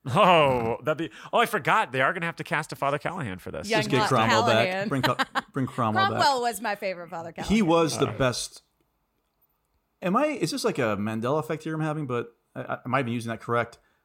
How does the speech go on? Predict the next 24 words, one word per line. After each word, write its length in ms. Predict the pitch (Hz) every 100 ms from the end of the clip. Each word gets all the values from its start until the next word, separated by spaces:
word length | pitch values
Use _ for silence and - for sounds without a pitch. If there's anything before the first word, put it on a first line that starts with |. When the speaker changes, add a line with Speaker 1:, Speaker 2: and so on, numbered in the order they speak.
| _
Speaker 3:
I 80 | 190
could 160 | 202 247
have 80 | -
sworn 640 | - - 131 151 143 131 131
I 140 | 117
read 840 | 110 107 107 120 123 101 98 104 - _ _ _ _ _ _ _ - - _ _
Wolves 240 | 127 131 117
of 40 |
the 80 | 113
Calla, 680 | - 131 117 107 101 101 - _ _ _ _ _ _
picturing 400 | - 147 - 135
James 320 | 120 127 113 -
Cromwell, 540 | - 120 117 110 107
and 200 | 113 110
then 160 | 117 117
the 80 | 107
Salem's 400 | - 117 110 104
Lot 120 | 110
adaptation 360 | 101 - 107 104
came 220 | 113 101
out. 120 | 98
Is 60 | 104
that 140 | 143
possible? 600 | - 143 143 156 151 165